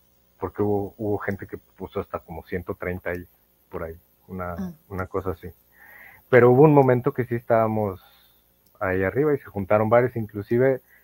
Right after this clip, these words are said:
Speaker 1: se estaba texteando Motley con Richard <laughs> y le pregunté, ¿qué, lo ganamos? Y pues no, obviamente no, no se ganó,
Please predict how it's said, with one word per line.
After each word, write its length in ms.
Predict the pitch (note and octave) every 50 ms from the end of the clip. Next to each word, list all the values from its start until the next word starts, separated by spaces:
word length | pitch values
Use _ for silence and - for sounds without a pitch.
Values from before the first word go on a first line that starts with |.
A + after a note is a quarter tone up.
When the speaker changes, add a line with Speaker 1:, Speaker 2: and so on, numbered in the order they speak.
| _ _ _ _
Speaker 1:
se 80 | F#2+
estaba 300 | F2+ - - G2+ G#2 A2
texteando 560 | A2 - A2 - _ _ - A2 G#2+ A2+ A2+ A2
Motley 380 | A2 A2 G#2+ G#2 - G#2+ G#2
con 320 | - - A2 A2 A2 G#2+ G#2+
Richard 400 | A#2 A#2 G#2 - - G#2+ G#2 - - -
<laughs> 120 | - _
y 60 | C3
le 240 | A#2 - - F#2+ F#2+
pregunté, 300 | - G2 F#2+ - - B2+
¿qué, 40 | A#2+
lo 140 | A#2 A#2 G#2
ganamos? 420 | G#2 G2+ G#2+ A#2 B2 C#3+ F3+ - _ _ _ _ _ _ _ _ -
Y 40 | -
pues 160 | - A2 A#2+
no, 120 | C#3 C3+
obviamente 640 | A#2+ A2+ G#2+ G#2 G#2 G2+ G2+ - - G2 F#2 F2+ F#2+ _ _ _ _
no, 180 | G#2+ G2+ F#2+ -
no 180 | - G#2+ G#2 G2+
se 120 | - A#2+
ganó, 300 | A2+ A#2 A#2 A#2 A2+ A#2